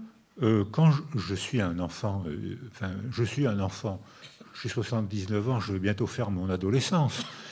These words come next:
mais, euh, je suis un enfant, euh, d'émigrés, euh,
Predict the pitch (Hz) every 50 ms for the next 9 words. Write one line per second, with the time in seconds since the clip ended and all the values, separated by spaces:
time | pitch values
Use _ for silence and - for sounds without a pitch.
0 | - - - - - 120 127 147 151 147 147 - - 117 113 101 98 - - -
1 | - - - - 156 110 110 135 - - - 139 127 123 127 131 123 - - 143
2 | 123 113 113 107 95 95 95 90 101 110 110 123 131 120 127 131 180 220 240 240
3 | 220 - - - - - - - - - - 190 165 - 120 120 110 104 92 92